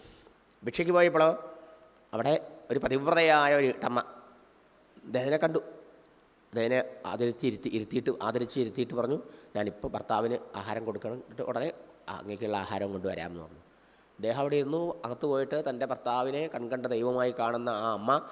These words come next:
അദ്ദേഹത്തിന് ആഹാരമൊക്കെ കഴിയണവരെ വിളമ്പി കൊടുത്തു. അതിന് ശേഷം ആഹാരം കൊണ്ടുവന്നു.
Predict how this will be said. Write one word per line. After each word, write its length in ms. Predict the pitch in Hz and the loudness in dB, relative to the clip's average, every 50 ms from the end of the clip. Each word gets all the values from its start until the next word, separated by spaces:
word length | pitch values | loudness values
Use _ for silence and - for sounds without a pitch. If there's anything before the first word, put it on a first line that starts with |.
| - - - - - | -18 -18 -14 -10 -8
അദ്ദേഹത്തിന് 440 | 90 92 110 104 101 110 117 120 - 110 | -6 -2 -2 0 2 2 2 0 0 -2
ആഹാരമൊക്കെ 480 | 104 95 110 107 110 110 - 120 110 - - - - - - - | -4 -2 -2 -2 -2 -2 -2 -4 -6 -8 -10 -16 -20 -20 -10 -6
കഴിയണവരെ 420 | 110 104 104 107 110 104 107 135 - - | -4 -4 -2 -2 -2 -2 -4 -4 -6 -6
വിളമ്പി 220 | - 90 92 104 107 | -8 -10 -8 -8 -8
കൊടുത്തു. 280 | - 113 92 - - - - - | -8 -8 -8 -8 -10 -12 -6 0
അതിന് 140 | 113 135 156 | 0 0 0
ശേഷം 500 | - - 104 101 101 - - 247 269 - - - - | 2 0 -2 -2 -2 -2 -4 -6 -6 -8 -10 -12 -12
ആഹാരം 340 | 95 92 107 95 95 98 95 | -10 -8 -6 -6 -6 -6 -8
കൊണ്ടുവന്നു. 380 | 87 82 90 87 78 71 76 | -8 -10 -10 -12 -14 -14 -18